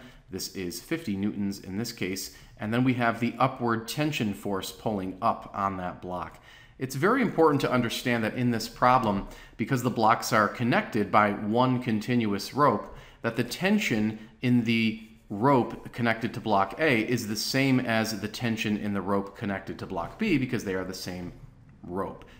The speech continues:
So we're not gonna label this T A and T B, it's just going to be the tension T. Now, in part A, we are told that the blocks are in equilibrium. We all know that in equilibrium, that the total force acting on an object is equal to zero.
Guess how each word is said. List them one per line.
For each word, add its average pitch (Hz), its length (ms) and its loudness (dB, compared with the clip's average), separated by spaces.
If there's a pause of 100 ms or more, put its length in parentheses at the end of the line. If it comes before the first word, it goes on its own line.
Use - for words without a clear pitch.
So - 140 -4
we're 101 120 0
not 147 260 6
gonna 117 180 2
label 107 260 0
this 101 260 -4
T - 380 -2
A 104 280 0
and 95 160 -8
T 92 200 -4
B, 131 380 2
it's 110 160 -6
just 110 180 -6
going 95 180 -4
to 87 60 -10
be 92 80 -6
the 90 80 -8
tension 80 540 -12
T. - 380 -8 (580)
Now, 123 320 4
in 127 160 2
part 127 360 4
A, 147 340 2 (220)
we 113 120 0
are 107 160 0
told 156 320 2
that 120 120 -2
the 113 60 -4
blocks 117 440 2
are 107 120 2
in 104 160 -4
equilibrium. 98 720 -4 (920)
We 113 120 0
all 147 140 4
know 135 160 6
that 120 200 2
in 107 180 0
equilibrium, 123 760 2
that 98 180 -2
the 98 140 -2
total 151 420 -2
force 127 420 0
acting 107 320 -2
on 101 100 0
an 104 100 -2
object 98 440 -4
is 95 300 -6
equal 98 280 -10
to 92 160 -10
zero. 92 380 -4